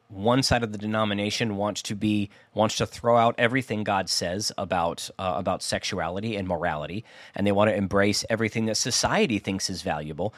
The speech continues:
Meanwhile, you got the other half of the denomination that wants to hold true to God's word, so the denomination splits. People looked at that as a tragedy within the church. I, s-,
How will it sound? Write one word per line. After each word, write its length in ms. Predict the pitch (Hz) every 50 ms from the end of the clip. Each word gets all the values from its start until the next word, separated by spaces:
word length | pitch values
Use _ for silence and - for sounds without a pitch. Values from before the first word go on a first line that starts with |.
| - - _
Meanwhile, 400 | - 123 139 143 139 127 123 123
you 80 | 127 123
got 140 | 120 120 107
the 120 | 110 113
other 160 | 151 202 180
half 280 | 127 113 101 101 - -
of 120 | 104 95
the 60 | 98 101
denomination 680 | 92 95 101 101 95 92 92 85 85 92 - - 127 117
that 120 | 98 -
wants 260 | - 107 107 107 -
to 100 | - 117
hold 260 | 101 - 120 117 113
true 220 | 104 - - 113 107
to 60 | 107
God's 320 | 101 107 95 87 87 -
word, 320 | - 151 160 151 120 107 -
so 100 | - 120
the 100 | 117 117
denomination 680 | 117 117 120 120 113 113 110 104 104 104 - - 87
splits. 560 | 82 - - - 151 165 - - - - - - _ _ - - - - - - _ _
People 300 | - 170 180 175 160 127
looked 180 | 135 190 - -
at 120 | 123 -
that 200 | 104 95 92 -
as 140 | 104 101 -
a 60 | -
tragedy 1000 | - - - - - 139 156 170 196 208 147 110 107 85 85 73 78 85 - - _
within 300 | - 107 101 - 110 104
the 80 | 98 92
church. 420 | - - 185 170 - - - - -
I, 100 | - 117
s-, 160 | 147 147 -